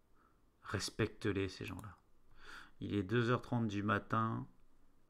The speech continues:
Vous étiez une quarantaine, je crois, trentaine, quarantaine. Je suis très content qu'il y ait du monde à ce, enfin, du monde. Pour moi, c'est du monde, hein.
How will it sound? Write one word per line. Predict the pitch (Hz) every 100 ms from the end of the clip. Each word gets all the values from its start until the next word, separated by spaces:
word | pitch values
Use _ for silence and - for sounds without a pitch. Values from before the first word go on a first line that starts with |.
| - 107
Vous | 98
étiez | 95 104
une | 92
quarantaine, | 87 107 92 92 101 98
je | 95
crois, | 95 101 98
trentaine, | - 90 92 92
quarantaine. | - 87 85 95 95 - - - - - - - - _ _ _ _ _ - - _ - - - _ _ - _ - - _ 175
Je | - 104
suis | - 90 - -
très | - 139
content | 127 113 117
qu'il | - 107
y |
ait |
du | 95
monde | 101 101
à | 98
ce, | 95
enfin, | - 95
du | 87
monde. | 90 90 87
Pour | - 98
moi, | 92
c'est | -
du | 87 87
monde, | 95 101
hein. | 92